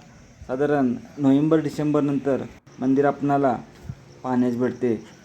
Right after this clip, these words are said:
प्रथम आपण मंदिरात, मुख्य मंदिरात प्रवेश करण्याच्या अगोदर जे डाव्या बाजूला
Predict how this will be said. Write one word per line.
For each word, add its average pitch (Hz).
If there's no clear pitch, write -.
प्रथम 170
आपण 156
मंदिरात, 143
मुख्य 156
मंदिरात 147
प्रवेश 143
करण्याच्या 131
अगोदर 131
जे 151
डाव्या 135
बाजूला 143